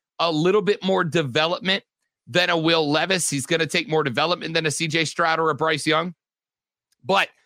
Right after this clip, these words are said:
I think if you give me one year with Sam Darnold,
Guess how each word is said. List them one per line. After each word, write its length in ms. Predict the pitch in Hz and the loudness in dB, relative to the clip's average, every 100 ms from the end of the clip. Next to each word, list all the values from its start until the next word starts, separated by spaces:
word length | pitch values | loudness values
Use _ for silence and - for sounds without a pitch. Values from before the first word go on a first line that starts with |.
| _ _ _ - | _ _ _ -2
I 180 | 190 247 | 0 0
think 320 | 240 220 185 | 0 0 0
if 140 | 175 | 0
you 180 | 170 196 | 0 0
give 300 | 156 202 170 | 2 2 2
me 300 | 123 139 107 _ _ _ _ - | 0 -2 -4 _ _ _ _ -10
one 400 | 113 147 220 240 | -2 0 2 2
year 220 | 226 208 | 2 2
with 180 | 190 180 | 2 0
Sam 420 | - 190 175 160 | 0 0 0 0
Darnold, 460 | 156 160 147 190 | 0 0 0 -4